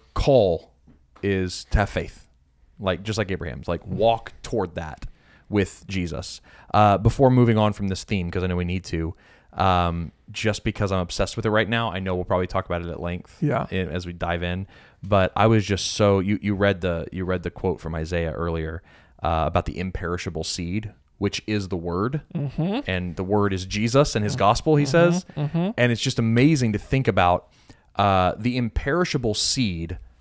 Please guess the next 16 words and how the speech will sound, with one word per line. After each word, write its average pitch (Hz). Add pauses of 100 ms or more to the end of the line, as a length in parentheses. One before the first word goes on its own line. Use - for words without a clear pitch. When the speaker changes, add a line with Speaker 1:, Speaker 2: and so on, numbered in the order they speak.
(480)
Speaker 1:
uh, 92 (200)
of 110
the 95 (480)
Old 117
Testament. - (380)
Like, 101
the 87
seed 123
of 104
the 110
Old 107
Testament 87 (420)
is 110 (320)
being 131
a 104
Jew. 98